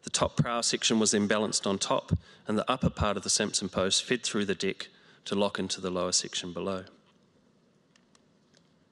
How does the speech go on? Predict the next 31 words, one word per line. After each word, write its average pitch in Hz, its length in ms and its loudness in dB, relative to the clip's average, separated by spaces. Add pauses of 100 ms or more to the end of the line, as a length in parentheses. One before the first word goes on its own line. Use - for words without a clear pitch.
(1700)
While 139 180 4
it 151 60 2
made 135 220 2
sense 131 240 4
for 127 100 2
Hautori 123 480 2
to - 120 -2
cut - 220 -2
through 120 200 2
the 107 120 2
old 107 160 4
fishing 110 380 0
boat, 110 300 0
the - 80 -8
Poitras, 107 580 0
through 101 200 -2
its - 180 -4
waterline 98 560 0 (400)
to - 100 -2
make 104 220 2
it - 80 -2
into - 180 -2
two 104 200 -2
manageable 95 520 -2
pieces, - 560 -2 (1300)
in 107 100 2
a 113 60 2
biblical 139 460 0
kind 104 260 2
of 98 140 -2
way, 98 300 0